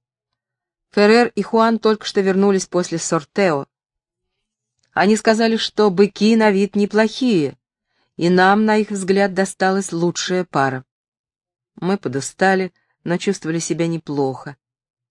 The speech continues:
Квадрилья проделала непростой путь от Барселоны, но никто не пал духом.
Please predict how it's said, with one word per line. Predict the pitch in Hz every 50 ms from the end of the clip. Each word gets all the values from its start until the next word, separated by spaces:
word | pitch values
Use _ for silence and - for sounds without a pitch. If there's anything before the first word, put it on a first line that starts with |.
| _ _ _ _ _ _ _
Квадрилья | - 175 175 180 160 156 180 175 220 240 247 220 214 214 208
проделала | 185 - 165 170 170 165 165 180 180 180 175 165 165
непростой | 165 160 160 151 - 147 151 - - - - 220 226 220
путь | - _ - 190 196 185 - -
от | - 175 160
Барселоны, | 147 143 165 160 - - - 170 170 160 165 156 151 143 135 131 127 _ _ _ _ _ _ _ _ -
но | 147 160 160
никто | 156 151 143 - - - - 165 175 196 214
не | 226 226 226
пал | - - 170 170 185 208
духом. | 202 175 165 160 147 - - 156 156 160 165